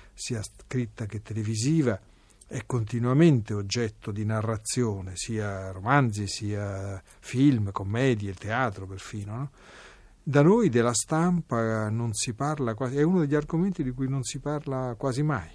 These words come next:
E io mi sorprendo perché, nonostante la stampa ormai non sia più certo quella mitica, il mondo della stampa, intendo quello mitico degli anni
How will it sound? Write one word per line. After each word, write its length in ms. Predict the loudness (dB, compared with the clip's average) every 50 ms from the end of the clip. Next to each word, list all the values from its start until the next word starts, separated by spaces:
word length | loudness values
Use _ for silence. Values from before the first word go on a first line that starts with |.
| -20 -20 -20 -20 -20 -8 0
E 80 | 0
io 140 | 2 2 2
mi 80 | 0 0
sorprendo 560 | 0 -2 -4 0 0 2 2 2 0 -4 -6
perché, 360 | -10 -10 -10 -6 -4 -4 -2
nonostante 540 | -2 -2 -2 -4 -4 -2 -2 -2 0 -2 -4
la 100 | -6 -6
stampa 420 | -8 -8 -6 -6 -6 -6 -8 -12
ormai 300 | -12 -10 -8 -6 -4 -6
non 140 | -6 -8 -10
sia 200 | -10 -10 -12 -10
più 160 | -10 -8 -8
certo 420 | -6 -6 -6 -6 -6 -8 -8 -12 -10
quella 340 | -10 -10 -10 -10 -10 -10 -6
mitica, 600 | -4 -2 -2 -2 -4 -4 -8 -12 -10 -10 -12 -12 -14 -18 -20 -20 -14 -10
il 140 | -8 -6 -4
mondo 360 | -2 -2 -2 -2 -2 -2 -4
della 180 | -4 -6 -8 -8
stampa, 380 | -10 -8 -8 -8 -8 -8 -10
intendo 440 | -10 -10 -8 -8 -8 -8 -8 -8 -10 -12 -18 -20 -20 -20 -20 -20 -20 -14
quello 240 | -6 -4 -2 0 0
mitico 460 | 0 0 -2 -2 -2 -4 -4 -4 -4
degli 240 | -6 -6 -8 -8 -8
anni 640 | -8 -6 -8 -8 -10 -10 -10 -12 -12 -14 -16 -18 -18